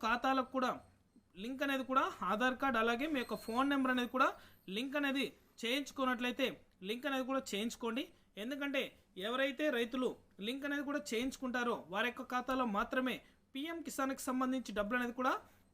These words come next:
నేరుగా రైతుల యొక్క బ్యాంకు ఖాతాలో కూడా జమ చేస్తామని అయితే నేరుగా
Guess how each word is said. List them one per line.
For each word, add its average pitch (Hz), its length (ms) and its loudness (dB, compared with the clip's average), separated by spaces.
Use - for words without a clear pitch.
నేరుగా 262 400 2
రైతుల 269 300 0
యొక్క 285 140 -2
బ్యాంకు 254 320 0
ఖాతాలో 262 340 2
కూడా 254 100 6
జమ 214 220 0
చేస్తామని 254 440 2
అయితే 247 180 2
నేరుగా 240 320 0